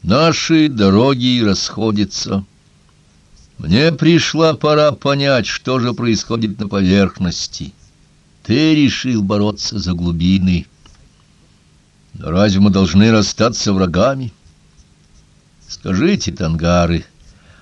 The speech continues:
обратился он к остальным, — «что вы хотите делать дальше?» В Морию никто, кроме Дори, идти не хочет. Куда ж вы теперь направитесь?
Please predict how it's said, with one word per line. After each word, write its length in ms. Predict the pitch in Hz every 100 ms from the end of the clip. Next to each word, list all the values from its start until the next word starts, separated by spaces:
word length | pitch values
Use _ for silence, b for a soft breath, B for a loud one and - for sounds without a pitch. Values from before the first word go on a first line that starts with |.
| b
обратился 640 | 82 80 87 - 95 -
он 80 | 92
к 60 | -
остальным, — 480 | - 87 87 85 -
«что 480 | - - 143 160 151
вы 140 | 127
хотите 540 | - 101 95 98 90
делать 460 | 90 90 92 87 80
дальше?» 560 | 87 85 82 - 90 - _ b b b b b -
В 60 |
Морию 760 | 76 113 143 147 139 139 135 101 -
никто, 500 | 107 101 - 113 123
кроме 420 | - 110 113 110
Дори, 480 | 90 95 110 107 101 -
идти 540 | 95 - - 92 98
не 100 | 90
хочет. 680 | 80 - 90 90 - - - b b b b
Куда 360 | b - 101 127
ж 100 | -
вы 140 | 135
теперь 360 | 101 - 135 123
направитесь? 840 | 107 104 117 110 101 92 92 -